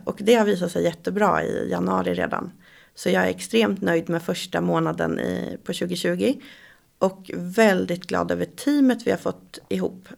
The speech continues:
Och första gången på fyra år så är jag tillbaka som faktiskt, alltså jag är V D men jag kommer även ta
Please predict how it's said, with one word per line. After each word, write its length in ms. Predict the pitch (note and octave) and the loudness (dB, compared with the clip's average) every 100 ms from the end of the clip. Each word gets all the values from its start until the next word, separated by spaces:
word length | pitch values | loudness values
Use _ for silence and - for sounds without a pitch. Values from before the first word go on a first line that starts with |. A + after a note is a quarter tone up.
| - | -8
Och 200 | G3 F#3 | -6 -6
första 460 | - G3 - - F#3 | -6 -6 -6 -6 -2
gången 360 | F3+ F3+ F3+ | -2 -2 -4
på 260 | F3+ E3 E3 - - - - - _ _ | -2 -2 -2 -8 -20 -20 -20 -20 _ _
fyra 840 | - - G3 F#3+ F3+ F3+ F3+ - - - _ - | -20 -2 0 2 2 2 2 -2 -8 -14 _ -6
år 260 | G#3 B3+ D4+ | -2 0 -2
så 240 | - G#3+ - | 0 0 0
är 280 | - G3+ F3+ | -4 -4 -2
jag 400 | F#3+ - F3+ E3+ - _ - | -2 -2 -4 -8 -14 _ -14
tillbaka 440 | F3+ F3 D#3+ - | -6 -4 -4 -6
som 180 | - F3 | -6 -8
faktiskt, 400 | D#3+ E3+ E3+ - - - | -8 -10 -12 -14 -16 -10
alltså 340 | F#3 F3+ F3+ | -6 -4 -2
jag 160 | F3+ F3+ | 0 0
är 40 | |
V 220 | F#3 F#3+ | 0 0
D 160 | E3+ F#3 | 0 0
men 300 | F3+ F3 F3+ | 0 -2 -2
jag 220 | F3 E3+ | -2 -4
kommer 240 | F3+ F#3 | -4 -4
även 200 | - E3+ | -2 -4
ta 300 | - E3 - | -4 -4 -6